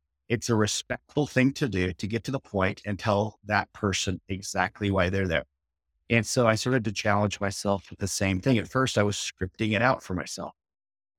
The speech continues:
You know, I, I knew what I had to deliver. I knew how I would coach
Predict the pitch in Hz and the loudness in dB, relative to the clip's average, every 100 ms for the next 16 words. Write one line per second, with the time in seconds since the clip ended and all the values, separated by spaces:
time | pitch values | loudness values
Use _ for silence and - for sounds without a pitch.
0 | _ - 127 123 135 151 170 135 113 113 | _ 0 4 6 6 8 8 8 6 4
1 | 92 117 139 98 87 82 113 131 123 117 | 2 2 2 2 2 2 4 6 4 4
2 | 107 101 - 110 92 | 4 4 2 0 0